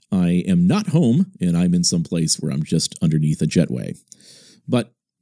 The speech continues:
back to the subject, the Industrial Revolution four point oh automates complex tasks. It is the age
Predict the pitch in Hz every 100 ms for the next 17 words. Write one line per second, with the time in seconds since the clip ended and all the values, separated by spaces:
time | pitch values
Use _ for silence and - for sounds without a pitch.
0 | _ 208 254 135 107 - 104 92 71 -
1 | - 113 120 127 107 165 175 - 147 120
2 | 107 110 107 - 95 87 104 92 - 92
3 | 82 117 90 - - _ _ _ _ _
4 | _ _ _ _ - 113 143 113 80 82
5 | - - - 151 - - - - - 147
6 | 76 - - - - - _ _ _ -
7 | - _ 120 117 98 113 - 98 85 85
8 | 82 -